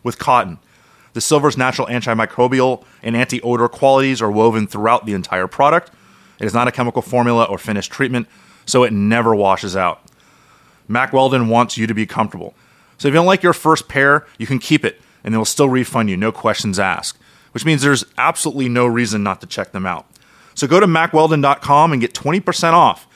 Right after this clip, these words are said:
using the promo code spycast. That's mack weldon dot com and get twenty percent off using the promo code spycast.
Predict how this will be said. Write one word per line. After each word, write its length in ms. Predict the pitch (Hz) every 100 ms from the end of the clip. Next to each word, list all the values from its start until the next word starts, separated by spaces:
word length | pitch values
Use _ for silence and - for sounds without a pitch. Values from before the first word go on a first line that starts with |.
| _ _
using 220 | 123 127
the 60 | 117
promo 360 | - 131 131 123
code 280 | 117 110
spycast. 680 | - - 101 95 90 92 - _ _ _ _
That's 200 | 113 -
mack 260 | 120 139 139
weldon 240 | 135 127
dot 220 | 117 117
com 420 | - 156 165 185 - _ _ -
and 80 | 107
get 140 | -
twenty 320 | - 175 220
percent 340 | - 190 175 165
off 320 | 120 90 - _ _ -
using 240 | 113 127
the 60 | 107
promo 360 | 127 120 120
code 220 | - 107
spycast. 640 | - - 95 90 82 - -